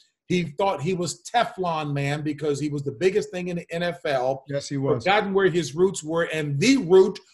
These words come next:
Speaker 1: with our Lord and Savior Jesus Christ, being like a tree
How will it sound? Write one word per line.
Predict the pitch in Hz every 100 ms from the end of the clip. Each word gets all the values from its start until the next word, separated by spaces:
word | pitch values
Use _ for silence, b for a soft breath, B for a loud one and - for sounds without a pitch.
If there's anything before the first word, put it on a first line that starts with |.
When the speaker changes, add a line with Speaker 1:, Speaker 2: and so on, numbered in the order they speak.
| _
Speaker 1:
with | 156 175 160
our | 151 151
Lord | 160 160
and | 160 143
Savior | 170 147 151
Jesus | 127 151 151 143
Christ, | 156 147 139
being | 156 170
like | 165 165
a | 147
tree | - 156 151